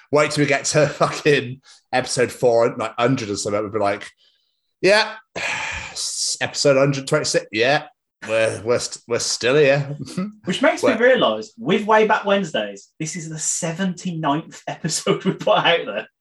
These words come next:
Speaker 1: Really?
Speaker 2: Yeah.
Speaker 1: I mean, technically, way backs are easy because they're already done.
Speaker 2: Well, yeah.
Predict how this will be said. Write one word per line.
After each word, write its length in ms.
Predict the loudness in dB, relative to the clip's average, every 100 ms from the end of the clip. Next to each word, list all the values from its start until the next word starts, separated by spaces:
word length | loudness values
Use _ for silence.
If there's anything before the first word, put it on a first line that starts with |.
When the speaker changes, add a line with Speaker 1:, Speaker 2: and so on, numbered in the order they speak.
| _ _ -4
Speaker 1:
Really? 640 | -2 0 0 0 -4 -10 _ _
Speaker 2:
Yeah. 360 | -10 -6 -6 -8 -12 -20 _ _ _
Speaker 1:
I 60 | 0
mean, 160 | 2 2
technically, 500 | 0 0 -2 -2 2
way 220 | 4 4
backs 380 | 2 -4 -4 -2
are 120 | 2
easy 320 | 2 0 -4
because 600 | -8 -4 -2 -2 -6 -10 _ _
they're 240 | -2 0 4
already 420 | 4 4 4 2
done. 380 | 4 2 0 -8 -18 -10
Speaker 2:
Well, 300 | -8 -8 -12
yeah. 180 | -18